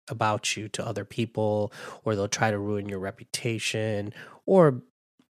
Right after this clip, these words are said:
even worse, they might just, uh, play the game and try to be your best friend and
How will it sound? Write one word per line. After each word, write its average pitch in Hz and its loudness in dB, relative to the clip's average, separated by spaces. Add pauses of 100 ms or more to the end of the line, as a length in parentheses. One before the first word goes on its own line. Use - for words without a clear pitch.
(160)
even 131 4
worse, 117 2
they 120 2
might 110 2
just, - -2
uh, 104 -2 (640)
play 123 6
the 113 2
game 117 0
and 117 -4
try 113 -2
to 110 -2
be 107 -4
your 104 -6
best 104 0
friend 113 -4
and 104 -6